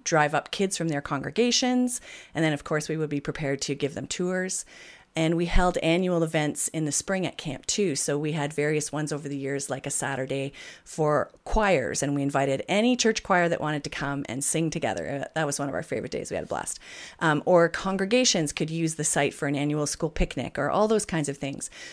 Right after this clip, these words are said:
We did whatever we could to build relationships and to get the people to know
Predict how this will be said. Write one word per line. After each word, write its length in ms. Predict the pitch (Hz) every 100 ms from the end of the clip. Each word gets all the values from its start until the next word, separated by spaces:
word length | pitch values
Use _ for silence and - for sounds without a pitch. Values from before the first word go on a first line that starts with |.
| - -
We 120 | 185
did 260 | 233 240
whatever 400 | 220 175 175 202
we 120 | 220 208
could 340 | 170 170 160
to 100 | 156
build 360 | - 180 185 190
relationships 760 | 175 151 - 147 147 - - -
and 160 | 143
to 80 | 143
get 380 | 160 185 190 - _ -
the 80 | 156
people 320 | - 196 170
to 160 | -
know 280 | 175 160 156